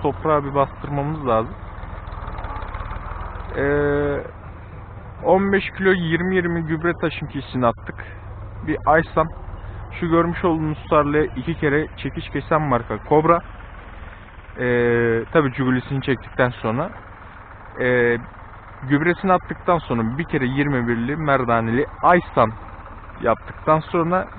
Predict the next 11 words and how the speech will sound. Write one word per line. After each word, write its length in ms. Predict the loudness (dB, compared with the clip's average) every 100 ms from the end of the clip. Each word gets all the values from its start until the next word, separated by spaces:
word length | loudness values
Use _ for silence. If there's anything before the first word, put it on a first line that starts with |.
| -4
bunun 260 | 0 0 -2 -8 -6
ekilişini 600 | -4 -4 -6 -4 0 2
yapıyoruz 520 | 2 2 0 0 -8
sizlerle 520 | -6 -2 0 2 0
beraber. 380 | 0 2 0 -2 -8 -16 -16 -16 -4
Bu 120 | 2
görmüş 340 | 6 6 4 4
olduğunuz 300 | 4 2 2
tarlamız 440 | 4 4 0 0 2
biraz 240 | 2 4
otlu. 360 | 0 2 2